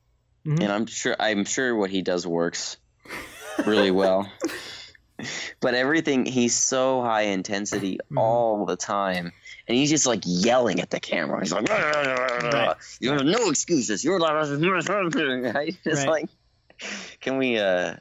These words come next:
Speaker 1: He's, he's such an interesting character. So I
Speaker 2: He is really cool,
Speaker 1: I've
Speaker 2: but
Speaker 1: been
Speaker 2: it's
Speaker 1: a
Speaker 2: like, I just get, when I just hear, like, hundred percent productivity all the time, I
Speaker 1: Mm-hmm,
Speaker 2: just get,
Speaker 1: mm-hmm.
Speaker 2: like,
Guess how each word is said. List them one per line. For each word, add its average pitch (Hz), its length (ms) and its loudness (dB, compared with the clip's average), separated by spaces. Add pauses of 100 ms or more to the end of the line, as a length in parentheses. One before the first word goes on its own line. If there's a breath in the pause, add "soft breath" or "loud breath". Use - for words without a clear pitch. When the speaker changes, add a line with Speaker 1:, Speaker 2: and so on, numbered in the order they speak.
(140)
Speaker 1:
He's, - 300 0
he's 214 360 0
such 220 340 0
an 208 100 -2
interesting 170 1080 -2
character. 139 600 -4
So - 140 -2
I 196 180 0
Speaker 2:
He 180 200 4
is 180 160 2
really 156 260 4
cool, 98 340 2
Speaker 1:
I've 98 160 2
Speaker 2:
but 139 160 2
Speaker 1:
been 254 100 6
Speaker 2:
it's 233 80 2
Speaker 1:
a 214 40 4
Speaker 2:
like, - 260 2 (420)
I 151 160 2
just 165 240 2
get, - 440 0
when 135 180 2
I 123 140 2
just 135 180 2
hear, 113 240 4
like, 95 320 2 (720)
hundred 165 500 2
percent 143 380 0
productivity 127 720 0 (180)
all 147 320 2
the 131 140 0
time, 123 400 0
I 165 60 2
Speaker 1:
Mm-hmm, 196 100 2
Speaker 2:
just 110 180 -4
get, 123 80 2
Speaker 1:
mm-hmm. 101 100 0
Speaker 2:
like, 98 300 0